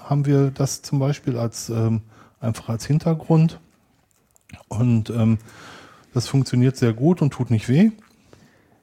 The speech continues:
Wobei ich immer noch nicht weiß, wo genau der Anwendungsfall für Privatleute für C-M-S-Software ist. Ich würd immer ein Wiki bevorzugen.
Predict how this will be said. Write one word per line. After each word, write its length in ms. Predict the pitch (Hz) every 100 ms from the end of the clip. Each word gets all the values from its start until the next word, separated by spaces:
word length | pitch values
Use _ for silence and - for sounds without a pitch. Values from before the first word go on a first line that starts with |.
| _ _ _ _ _ _ - _ _ _ _ _ _
Wobei 360 | - 117 127 131
ich 140 | 123
immer 160 | 139 135
noch 240 | 127 -
nicht 240 | 131 -
weiß, 340 | 107 120 120 -
wo 280 | 123 123 120
genau 340 | 123 113 120
der 180 | 117 113
Anwendungsfall 640 | 120 120 117 113 - 113
für 160 | 117 117
Privatleute 560 | - 104 110 117 117 110
für 120 | -
C-M-S-Software 760 | - 107 107 127 139 135 131
ist. 200 | 123 131
Ich 160 | 120 -
würd 140 | 113
immer 160 | 120 113
ein 80 | 107
Wiki 240 | 107 -
bevorzugen. 720 | 107 98 95 95 - 95 98